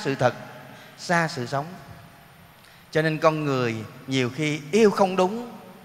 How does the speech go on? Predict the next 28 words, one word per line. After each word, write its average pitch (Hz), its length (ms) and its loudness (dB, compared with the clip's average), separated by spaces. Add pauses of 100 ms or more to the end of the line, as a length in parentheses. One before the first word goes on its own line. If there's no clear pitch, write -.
(760)
yêu 202 440 8
lầm 135 840 6
lạc, 113 320 -2 (1300)
yêu 196 420 6
lầm 135 540 0 (140)
lỡ 113 320 2 (1120)
là 123 420 2
chúng 156 120 -2
ta 151 160 2
rơi 143 240 2
vào 113 240 0 (100)
bẫy 135 560 0
của 151 80 -6
Sa-tan. 143 520 -4 (1600)
Không 165 160 2
phải 139 220 4
chỉ 139 180 -2
rơi 156 180 2
vào 139 160 2
bẫy 120 220 0 (160)
tình 127 300 0
theo 147 180 -2
nghĩa 131 200 -4
bình 120 340 -6
thường, 110 380 -6 (600)
mà 113 120 -4
rơi 139 220 2
vào 120 340 4